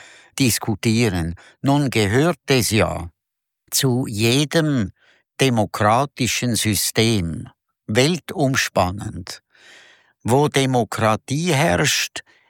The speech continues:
wird die Exekutive kontrolliert von einer gesetzgebenden Behörde, also von einem Parlament. Jetzt hat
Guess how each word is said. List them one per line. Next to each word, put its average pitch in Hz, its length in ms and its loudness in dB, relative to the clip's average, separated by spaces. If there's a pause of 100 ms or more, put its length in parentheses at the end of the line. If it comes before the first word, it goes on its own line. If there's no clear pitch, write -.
wird 151 680 0
die 113 200 -4
Exekutive 104 1400 -2 (800)
kontrolliert 117 1040 2 (380)
von 127 240 0
einer 117 280 2
gesetzgebenden 110 1080 0
Behörde, 139 560 0
also 131 240 0
von 120 180 0
einem 107 340 0
Parlament. 95 920 -2 (420)
Jetzt - 320 0
hat 165 200 2